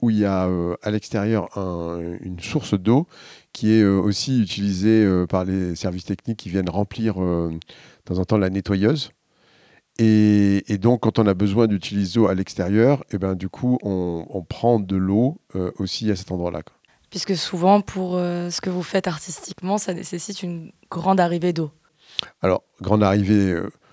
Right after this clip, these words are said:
Speaker 1: pas nécessairement, mais ça, ça suppose à un moment donné, on, on remplit des baignoires, on remplit des aquariums. Sur un aquarium, c'est des fois, c'est des, euh, des, des, des poubelles, euh, du grand format qu'on a transformé en aquarium. Donc, du coup,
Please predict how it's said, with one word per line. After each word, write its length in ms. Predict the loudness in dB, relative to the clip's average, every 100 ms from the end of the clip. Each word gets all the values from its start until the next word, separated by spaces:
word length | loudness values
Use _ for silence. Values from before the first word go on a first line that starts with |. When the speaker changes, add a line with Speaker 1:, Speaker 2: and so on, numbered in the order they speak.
| _ _ -8
Speaker 1:
pas 100 | -6
nécessairement, 300 | 2 4 4
mais 80 |
ça, 180 | 4 0 0
ça 160 | -4
suppose 320 | -2 2 2 4
à 20 |
un 60 |
moment 180 | 2 2
donné, 320 | 2 4 6
on, 360 | 6 4 2 -4 -6
on 120 | -6
remplit 400 | -4 -6 -6 -4
des 100 | -4
baignoires, 800 | 0 4 4 6 6 4 2 -2
on 120 | -8
remplit 540 | -8 -8 -10 -8 -8
des 200 | -6 -6
aquariums. 920 | -8 -2 0 2 4 6 6 4 0 -2 -8 -20 -18
Sur 160 | -4 -2
un 40 |
aquarium, 380 | 2 2 4 2
c'est 80 | -2
des 80 | -2
fois, 140 | -2
c'est 180 | -2 -4
des, 220 | -2 -2
euh, 160 | -2 -4
des, 140 | -6 -8
des, 220 | -6 -6 -4
des 120 | -8
poubelles, 540 | -4 0 2 2 0 _ -20 _ _ -10
euh, 800 | -6 -4 -4 -4 -4 -6 -8 -8 -10 -10 -12 _ -18 -18 _ -12
du 160 | -12 -14 -10
grand 180 | 0 2
format 460 | 4 4 4 2
qu'on 180 | 2 -2
a 80 | -2
transformé 440 | -2 -2 0 0
en 40 | -2
aquarium. 480 | -2 -2 0 2 2
Donc, 200 | -2 -4
du 80 |
coup, 260 | -8 0